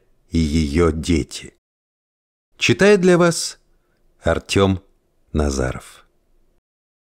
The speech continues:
Глава третья. Медея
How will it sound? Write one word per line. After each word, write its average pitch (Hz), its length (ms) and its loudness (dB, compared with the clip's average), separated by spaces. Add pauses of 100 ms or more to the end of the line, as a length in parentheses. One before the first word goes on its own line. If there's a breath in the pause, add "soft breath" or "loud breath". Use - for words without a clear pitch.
(800)
Глава 95 640 0 (640)
третья. 82 580 -4 (3000)
Медея 92 720 0